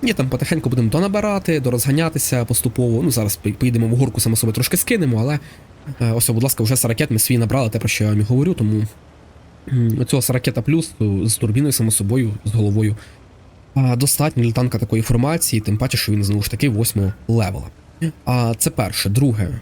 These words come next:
по гарматі. По-моєму, сто двадцять другий калібр.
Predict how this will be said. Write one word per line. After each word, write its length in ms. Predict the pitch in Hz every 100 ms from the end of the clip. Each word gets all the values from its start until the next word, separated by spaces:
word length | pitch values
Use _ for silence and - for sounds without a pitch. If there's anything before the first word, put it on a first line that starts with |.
| -
по 240 | 135 160 160
гарматі. 480 | 113 120 113 92 -
По-моєму, 560 | 135 190 185 117 110 - 107
сто 180 | - 135
двадцять 220 | 127 117
другий 200 | 123 113
калібр. 420 | 104 139 185 180